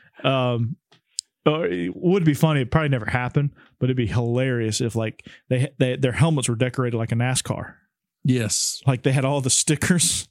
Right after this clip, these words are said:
Speaker 1: <laughs> of all their endorsements on there. <laughs> That'd be hilarious. It's not gonna happen, but that'd be hilarious. But, um, yeah, I, you know, I, I don't see the whole conflict of interest thing being, 'cause I think they're gonna handle it like the N F L does. Like, anything that's official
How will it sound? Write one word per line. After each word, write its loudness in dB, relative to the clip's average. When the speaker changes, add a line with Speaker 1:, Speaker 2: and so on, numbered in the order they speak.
Speaker 1:
<laughs> -18
of 4
all 2
their 2
endorsements 0
on 4
there. 2
<laughs> -2
That'd 2
be 6
hilarious. 0
It's 4
not 2
gonna 0
happen, -2
but -4
that'd 0
be 0
hilarious. -4
But, -6
um, -2
yeah, 0
I, -4
you 2
know, 2
I, -2
I -2
don't -4
see 0
the 0
whole -2
conflict -4
of -6
interest -4
thing -2
being, -2
'cause 0
I 0
think 0
they're -2
gonna -2
handle 0
it -4
like -2
the 2
N 2
F 2
L 2
does. -6
Like, -2
anything 2
that's 0
official -2